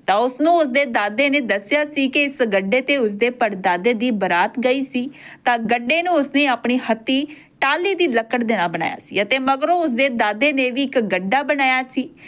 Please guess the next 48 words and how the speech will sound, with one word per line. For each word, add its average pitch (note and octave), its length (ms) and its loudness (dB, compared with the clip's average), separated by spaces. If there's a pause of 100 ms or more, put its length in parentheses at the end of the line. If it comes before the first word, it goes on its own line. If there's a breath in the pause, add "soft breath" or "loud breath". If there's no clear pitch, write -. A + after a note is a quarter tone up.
(140 loud breath)
ਜਿਸ A#3+ 240 -2
ਨੂੰ D#4+ 140 4
ਉਹ D4 280 4
ਅੱਜ C#4 200 -2
ਆਪਣੇ C4+ 300 0
ਪੁਰਖਿਆਂ C4+ 600 -2
ਦੀ B3 240 -6 (260 loud breath)
ਵਿਰਾਸਤ B3+ 680 0
ਸਮਝ A#3+ 300 0
ਕੇ G3+ 260 -4 (160)
ਸਾਂਭ C4+ 220 0
ਰਹੇ G#3 200 -4
ਨੇ। - 120 -10 (520 loud breath)
ਇਸ A3+ 100 2
ਦੇ C#4 100 0
ਨਾਲ C#4+ 200 0
ਹੀ G4 80 -2
ਹਰਮੀਤ F4 420 2
ਸਿੰਘ F4 180 0
ਦੱਸਦੇ C4+ 280 0
ਨੇ D#4 160 2
ਕਿ D#4 120 0
ਇਹਨਾਂ D4+ 220 0
ਗੱਡਿਆਂ A3+ 360 0
ਨੂੰ D4+ 160 0
ਵੇਖਣ G#3+ 300 0
ਦੇ B3 140 2
ਲਈ C4 160 2
ਦੂਰੋਂ G#3+ 360 0
ਦੂਰੋਂ A3+ 300 4
ਲੋਕ G3 320 0
ਆਉਂਦੇ B3+ 280 2
ਨੇ B3+ 160 0
ਤਾਂ C#4 140 0
ਇਸ G3+ 160 -2
ਦੀ G#3 200 -8
ਪ੍ਰਸ਼ੰਸਾ G3 580 -4
ਕਰਦੇ E3+ 320 -6
ਨੇ। - 140 -14
ਉਹ F#3+ 120 -2
ਦੱਸਦੇ A3+ 340 0
ਨੇ D4 140 0
ਕਿ D4+ 160 -4
ਸਾਡੀ B3 320 -2
ਚੌਥੀ A#3+ 440 -2
ਪੀੜ੍ਹੀ B3 320 -2
ਇਸ A3+ 120 -2
ਦੀ B3+ 260 -2